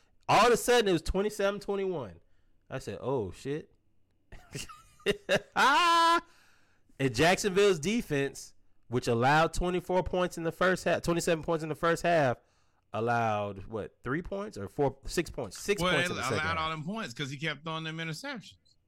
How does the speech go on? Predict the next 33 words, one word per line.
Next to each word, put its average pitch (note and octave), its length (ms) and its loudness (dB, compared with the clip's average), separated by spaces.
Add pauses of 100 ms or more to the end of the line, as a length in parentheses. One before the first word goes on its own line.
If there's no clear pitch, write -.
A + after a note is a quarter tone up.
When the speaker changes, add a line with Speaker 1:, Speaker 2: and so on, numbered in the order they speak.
(120)
Speaker 1:
Kept A#2+ 200 -4
throwing C#3+ 220 2
them E3 100 0
the D#3+ 60 -2
Speaker 2:
So, E3+ 100 4
Speaker 1:
ball. F3+ 500 2 (140)
Speaker 2:
thi-, F#3+ 200 -2 (760)
this, F#3 420 -2
this F3+ 340 -4
sums D#3 600 -6
up C3+ 240 -4
Trevor A#2+ 300 -6
Lawrence A2 380 -4
in A2 80 -6
a G2 60 -6
nutshell F#2+ 540 -8
for G2+ 160 -14
me, G2 240 -6
if F2+ 100 -12
you've F#2+ 120 -8
been F#2+ 200 -6
listening F2+ 360 -14
all E2 160 -14
season. - 340 -16 (800)
Speaker 1:
Mm-hmm. E2+ 200 -20 (340)
Speaker 2:
First, D#3 300 0
he C#3+ 100 0
was A2+ 160 0
really D3 260 0
not, C#3 340 -4
he B2+ 120 0
was A2+ 120 0
very, A#2+ 260 0